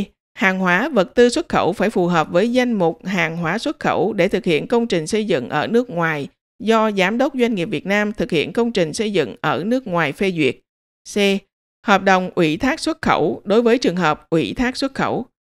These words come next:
Bốn. Hàng hóa, vật tư do cơ sở kinh doanh trong nước bán cho doanh nghiệp Việt Nam để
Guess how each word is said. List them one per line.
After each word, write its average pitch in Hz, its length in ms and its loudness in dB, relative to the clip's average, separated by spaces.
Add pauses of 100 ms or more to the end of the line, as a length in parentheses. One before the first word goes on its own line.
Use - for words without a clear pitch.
(120)
Bốn. 190 300 2 (380)
Hàng 196 220 2
hóa, 190 280 2
vật 240 340 0
tư 247 260 6
do 247 340 2
cơ 240 260 2
sở 156 380 0
kinh 233 240 0
doanh 233 200 2
trong 226 200 -2
nước 285 320 0
bán 190 300 -2
cho 254 160 -2
doanh 233 160 0
nghiệp 165 180 -2
Việt 160 180 -4
Nam 214 420 -2
để 170 360 0